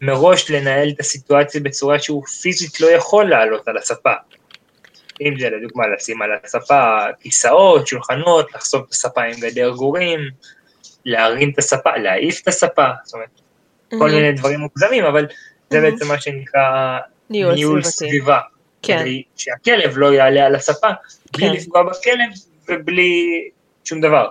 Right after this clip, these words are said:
Speaker 1: פשוט.
Speaker 2: כן. כן, זה גם יכול להיות,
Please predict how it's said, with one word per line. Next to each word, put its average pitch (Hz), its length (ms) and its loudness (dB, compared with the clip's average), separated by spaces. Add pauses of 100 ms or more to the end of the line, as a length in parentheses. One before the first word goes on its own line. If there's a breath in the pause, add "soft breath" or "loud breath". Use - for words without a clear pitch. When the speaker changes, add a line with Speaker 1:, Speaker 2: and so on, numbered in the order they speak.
Speaker 1:
פשוט. 131 180 -16 (440)
Speaker 2:
כן. 156 240 -2 (1040 soft breath)
כן, 208 280 0
זה 214 160 -2
גם 220 180 -4
יכול 233 260 -6
להיות, 233 460 -4